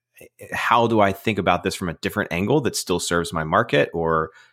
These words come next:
you know, how do I give my market something that's not what I would typically give them, but is still extremely valuable? Networking, like, there's just a lot of things that you can think about that other people are not doing or that you could do better. And just thinking about,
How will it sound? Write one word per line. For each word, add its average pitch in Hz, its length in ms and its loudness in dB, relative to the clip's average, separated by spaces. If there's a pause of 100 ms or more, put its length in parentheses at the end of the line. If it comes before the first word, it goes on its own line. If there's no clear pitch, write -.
you - 80 -10
know, 82 80 -2
how 98 160 2
do 95 100 2
I 90 140 4
give 87 200 -4
my 92 120 0
market 87 280 0
something 90 260 -6
that's 87 180 -4
not 92 240 4
what 90 100 4
I 85 40 6
would 80 120 -2
typically 120 380 2
give 113 260 2
them, 139 240 2
but 92 140 -2
is 87 80 -6
still 90 300 0
extremely 82 400 -6
valuable? 127 580 4 (440)
Networking, 117 800 4
like, 113 120 4
there's 160 220 2
just 147 180 0
a 117 40 2
lot 107 240 4
of 101 100 2
things 104 340 0
that - 80 -6
you 87 80 -4
can 85 140 -6
think 92 240 -2
about 82 260 2
that - 180 0
other 98 180 4
people 95 280 -2
are 80 140 0
not 85 400 0
doing 110 340 2
or 98 60 2
that 82 160 -2
you 95 100 2
could 95 180 -4
do 87 140 -2
better. 90 400 2
And 98 140 0
just 139 180 -2
thinking 135 220 2
about, 110 180 2